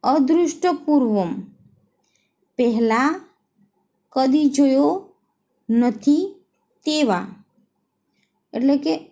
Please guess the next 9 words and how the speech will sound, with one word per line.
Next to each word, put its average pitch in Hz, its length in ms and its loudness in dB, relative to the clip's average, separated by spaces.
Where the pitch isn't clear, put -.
અપૂર્વ. 196 760 -4
કલિકાલસ્ય, 240 1300 0
એટલે 240 200 0
કળિયુગની 277 1200 2
દ્રષ્ટિ 277 480 0
પડી 262 340 0
ન 240 100 2
હોય 226 560 0
તેવા. 202 500 -2